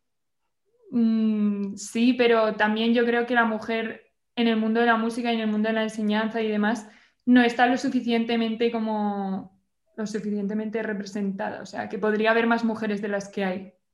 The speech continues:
Que, que el hecho de que haya más hombres en la industria no es una excusa para que al final,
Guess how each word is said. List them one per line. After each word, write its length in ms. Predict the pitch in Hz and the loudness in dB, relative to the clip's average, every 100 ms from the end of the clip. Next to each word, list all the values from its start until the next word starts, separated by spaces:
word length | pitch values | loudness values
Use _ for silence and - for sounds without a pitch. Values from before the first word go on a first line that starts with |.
| _ | _
Que, 480 | 226 214 208 208 - | 0 2 2 0 -2
que 140 | 226 | -2
el 80 | 214 | 0
hecho 220 | 214 214 | 0 2
de 120 | 240 233 | 2 4
que 80 | |
haya 200 | 233 233 | 2 2
más 260 | 226 220 208 | 0 -2 -2
hombres 320 | 220 220 208 | -2 -2 -2
en 120 | 220 | -4
la 80 | 214 | -2
industria 560 | 208 214 208 247 240 - - - - | -2 -2 -4 -4 -4 -6 -16 -20 -4
no 400 | 233 233 233 226 | 2 6 6 4
es 200 | 226 220 | 0 -2
una 120 | 226 | -4
excusa 560 | 214 - 226 226 240 240 - _ _ _ - | -4 -6 -6 0 0 -2 -12 _ _ _ 0
para 280 | 226 214 208 | 4 4 2
que 180 | 214 | 2
al 140 | 202 196 | 2 0
final, 580 | 208 202 202 226 - | -2 0 0 -2 -6